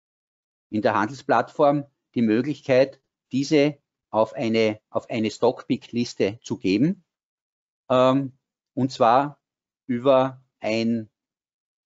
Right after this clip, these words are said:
indem man sich hier, äh, eine Instrumentliste mehr oder weniger definiert, die hier in den Action Bar hin-, hineinlegt. Und zwar kann ich Ihnen gleich kurz zeigen, wie das auch funktioniert, dass man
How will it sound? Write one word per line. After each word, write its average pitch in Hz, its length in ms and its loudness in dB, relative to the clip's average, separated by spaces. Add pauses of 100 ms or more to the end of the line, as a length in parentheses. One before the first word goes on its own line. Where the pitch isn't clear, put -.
(420)
indem 120 320 0
man 131 100 2
sich 127 260 -6
hier, 143 440 2
äh, 117 260 -2
eine 113 300 -4
Instrumentliste 120 840 -2
mehr 113 160 2
oder 110 80 0
weniger 110 280 0
definiert, 101 720 -2 (600)
die 143 240 4
hier 131 300 4
in 120 160 0
den 113 180 2
Action 123 420 -4
Bar 107 240 0
hin-, 113 180 -4
hineinlegt. 113 840 -2
Und 120 200 -14
zwar 113 480 0 (680)
kann 101 200 -2
ich 95 120 -8
Ihnen 104 200 -4
gleich 90 240 -8
kurz - 300 -16
zeigen, 139 340 0
wie 123 80 -4
das 120 180 -4
auch 113 160 -2
funktioniert, 104 640 -6 (560)
dass 104 240 -2
man 98 400 -2